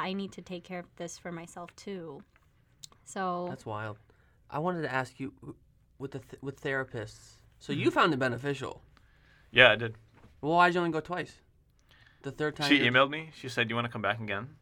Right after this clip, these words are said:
Speaker 3: I said, "Sure." She
Speaker 2: And
Speaker 3: initiated. I mean, I wouldn't have
Speaker 2: and you
Speaker 3: went
Speaker 2: didn't
Speaker 3: if
Speaker 2: show
Speaker 3: she
Speaker 2: up?
Speaker 1: Mm-hmm.
Speaker 2: You just
Speaker 3: I, I went. I showed up.
Speaker 2: Wait, the, the third time?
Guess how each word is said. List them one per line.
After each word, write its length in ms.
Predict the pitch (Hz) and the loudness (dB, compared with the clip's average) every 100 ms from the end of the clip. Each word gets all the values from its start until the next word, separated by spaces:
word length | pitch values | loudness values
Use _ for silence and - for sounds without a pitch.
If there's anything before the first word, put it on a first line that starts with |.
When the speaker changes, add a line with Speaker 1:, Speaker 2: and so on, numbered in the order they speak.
| _ _ _ _ | _ _ _ _
Speaker 3:
I 80 | 165 | -12
said, 160 | - 127 | -6 -6
"Sure." 280 | - 135 117 - _ _ _ _ _ _ _ _ _ - | -6 -8 -10 -18 _ _ _ _ _ _ _ _ _ -2
She 80 | |
Speaker 2:
And 80 | 131 | 0
Speaker 3:
initiated. 400 | 120 123 117 104 | 0 0 0 0
I 60 | 101 | 0
mean, 120 | 120 | 4
I 60 | 110 | 4
wouldn't 240 | 113 123 | 4 0
have 80 | 110 | 0
Speaker 2:
and 60 | 190 | 2
you 20 | |
Speaker 3:
went 100 | 143 | 4
Speaker 2:
didn't 100 | 143 | 4
Speaker 3:
if 60 | - | 4
Speaker 2:
show 100 | 139 | 8
Speaker 3:
she 60 | |
Speaker 2:
up? 140 | 147 214 | 10 8
Speaker 1:
Mm-hmm. 200 | 202 202 | 4 0
Speaker 2:
You 80 | 135 | 0
just 120 | 143 135 | 2 6
Speaker 3:
I, 100 | 135 | 8
I 140 | 160 | 8
went. 200 | 147 156 | 4 0
I 40 | 110 | -4
showed 240 | 117 123 | -6 -6
up. 160 | 123 - _ | -6 -10 _
Speaker 2:
Wait, 320 | - 151 139 104 | -2 2 2 0
the, 100 | - - - | -10 -12 -12
the 160 | - 135 | -8 -6
third 220 | 131 147 | -2 -2
time? 260 | 208 226 | 0 -2